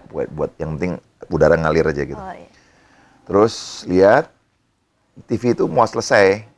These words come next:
Speaker 1: agak burek-burek gimana gitu kan. Di sini nggak terlalu bagus memang antenanya waktu itu.
Speaker 2: Heeh.
Speaker 1: Dan saya lihat ada mimbar agama, kalau nggak salah Buddhis atau apa gitu, Buddhis. Ngomong sumber penderitaan itu.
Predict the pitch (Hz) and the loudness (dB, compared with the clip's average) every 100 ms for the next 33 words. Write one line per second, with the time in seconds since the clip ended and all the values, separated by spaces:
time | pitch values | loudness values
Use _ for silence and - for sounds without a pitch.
0 | _ 76 71 82 85 - 95 95 - 85 | _ -6 -4 -4 -8 -4 0 0 -2 -6
1 | 87 90 80 71 - 78 82 92 135 _ | -4 -4 -6 -10 -14 -18 -12 -8 -8 _
2 | _ _ 123 107 90 90 101 98 95 107 | _ _ -8 -2 -2 -2 -4 -2 0 -2
3 | 104 - 87 87 78 85 85 85 85 85 | -2 -8 -10 -10 -10 -10 -10 -8 -10 -12
4 | - - 87 82 226 - 220 _ 71 65 | -16 -20 -20 _ -20 -20 -20 _ -12 -12
5 | 67 - _ _ _ _ _ _ _ _ | -12 -18 _ _ _ _ _ _ _ _
6 | _ _ 98 90 98 101 101 104 104 - | _ _ 0 4 4 4 2 0 -4 -10
7 | _ _ - 90 92 98 95 95 87 82 | _ _ -2 2 2 2 2 2 2 2
8 | 82 80 82 87 87 87 113 101 82 67 | 0 -2 -6 -6 -8 -10 -12 -12 -14 -14
9 | - - - 90 - 95 82 - _ _ | -16 -14 -14 -14 -10 -10 -10 -18 _ _
10 | - - - - _ _ _ _ _ _ | -20 -20 -20 -20 _ _ _ _ _ _
11 | _ _ _ _ _ _ - 73 76 78 | _ _ _ _ _ _ -14 -10 -8 -8
12 | - - - - - - - - - - | -10 -14 -20 -20 -20 -20 -20 -20 -20 -20
13 | - - 104 95 90 90 95 85 85 - | -20 0 4 6 4 4 0 2 0 0
14 | - 90 85 78 | 0 2 0 -4